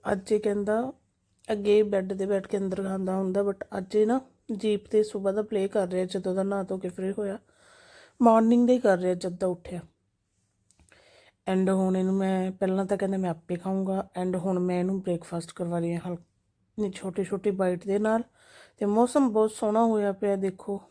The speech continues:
ਕਿਉਂਕਿ ਕੱਲ੍ਹ ਤੁਹਾਨੂੰ ਪਤਾ ਰਾਤੀ ਮੀਂਹ ਵਗੈਰਾ ਪਿਆ ਸੀ, ਸੋ ਮੌਸਮ ਬਹੁਤ ਹੀ ਜ਼ਿਆਦਾ ਸੋਹਣਾ ਹੋਇਆ ਪਿਆ। ਤੇ ਡੈਡੀ ਜੀ ਅੰਦਰ ਨੇ, ਮੰਮੀ ਮੈਨੂੰ ਲੱਗਦਾ ਇੱਥੇ ਕਿਤੇ ਨੇ, ਹਸਬੈਂਡ ਚਲੇ ਗਏ ਨੇ। And ਹੁਣ ਬਸ ਇਹਨੂੰ ਚੜ੍ਹਾਉਣਾ ਮੈਂ, ਬਸ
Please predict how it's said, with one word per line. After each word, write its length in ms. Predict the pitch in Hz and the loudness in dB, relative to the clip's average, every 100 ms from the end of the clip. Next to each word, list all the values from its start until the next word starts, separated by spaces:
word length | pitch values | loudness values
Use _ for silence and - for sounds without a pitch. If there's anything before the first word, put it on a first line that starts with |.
| - | -8
ਕਿਉਂਕਿ 240 | 202 202 | -6 -2
ਕੱਲ੍ਹ 500 | 202 196 202 208 202 | 0 2 2 2 0
ਤੁਹਾਨੂੰ 260 | 190 - 190 | -6 -8 -6
ਪਤਾ 240 | 185 190 180 | -4 -2 0
ਰਾਤੀ 380 | 180 180 202 | -2 -2 -2
ਮੀਂਹ 240 | 190 180 190 | 0 0 0
ਵਗੈਰਾ 280 | 202 196 185 | 0 0 2
ਪਿਆ 200 | 180 175 | 0 -2
ਸੀ, 160 | 175 190 | -4 -6
ਸੋ 180 | 196 | -4
ਮੌਸਮ 380 | 185 175 175 185 | -4 -2 -4 -8
ਬਹੁਤ 300 | 175 190 190 | -8 -8 -4
ਹੀ 40 | 202 | -2
ਜ਼ਿਆਦਾ 220 | 180 175 | 0 -2
ਸੋਹਣਾ 300 | - 180 202 | -4 -6 -4
ਹੋਇਆ 220 | 202 190 | -2 -4
ਪਿਆ। 240 | 180 202 220 _ _ - - - - _ _ _ _ - | -2 -4 -4 _ _ -20 -20 -20 -20 _ _ _ _ -2
ਤੇ 640 | 202 185 185 185 180 180 - _ _ _ _ | 0 2 2 2 0 -2 -6 _ _ _ _
ਡੈਡੀ 360 | 196 190 190 202 | -10 -4 0 0
ਜੀ 220 | 180 180 - | 0 -6 -6
ਅੰਦਰ 300 | 180 180 190 | -6 -2 0
ਨੇ, 300 | 190 196 196 | 0 0 0
ਮੰਮੀ 340 | 196 190 190 202 | 0 0 -2 -2
ਮੈਨੂੰ 220 | 202 185 | -2 -2
ਲੱਗਦਾ 140 | 175 | -2
ਇੱਥੇ 280 | 170 165 180 | -2 -4 -8
ਕਿਤੇ 280 | 175 185 202 | -6 -4 -2
ਨੇ, 160 | 202 196 | 0 -2
ਹਸਬੈਂਡ 360 | 170 180 175 | -2 -2 -4
ਚਲੇ 260 | 170 170 190 | -4 -4 0
ਗਏ 160 | 202 202 | 0 -2
ਨੇ। 140 | 202 - 190 | -4 -4 -2
And 120 | 185 | -2
ਹੁਣ 200 | 190 185 | -2 -2
ਬਸ 220 | 185 185 | -2 -2
ਇਹਨੂੰ 200 | 190 202 | -2 -2
ਚੜ੍ਹਾਉਣਾ 440 | 208 202 202 175 180 | -2 -2 0 0 0
ਮੈਂ, 220 | 196 240 _ - | 0 -4 _ -4
ਬਸ 260 | 190 190 | -4 -4